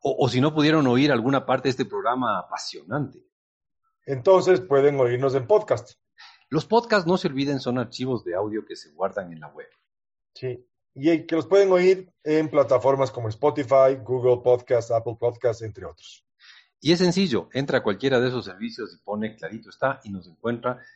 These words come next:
Speaker 1: a la primera porque nadie más se llama como nosotros. Sebastián, el verde es futuro porque así lo percibo cuando ahorro pensando en mis hijos.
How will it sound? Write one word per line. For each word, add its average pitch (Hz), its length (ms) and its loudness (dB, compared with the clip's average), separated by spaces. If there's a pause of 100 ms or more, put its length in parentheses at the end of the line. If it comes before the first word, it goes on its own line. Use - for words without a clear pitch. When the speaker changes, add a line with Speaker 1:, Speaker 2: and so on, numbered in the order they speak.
(140)
Speaker 1:
a 110 120 -4
la 110 240 -2
primera 131 460 2
porque 110 300 -6
nadie 123 520 0
más 113 440 -4
se 87 220 -14
llama 104 440 -2
como 90 300 -14
nosotros. - 440 -18 (840)
Sebastián, 160 480 0
el 135 140 2
verde 170 320 4
es 160 120 0
futuro 185 460 2
porque 135 220 -2
así 165 240 -4
lo 170 160 -2
percibo 151 480 -6
cuando 95 200 -4
ahorro 131 440 0
pensando 110 480 -4
en 107 100 -4
mis 92 160 -8
hijos. - 460 -20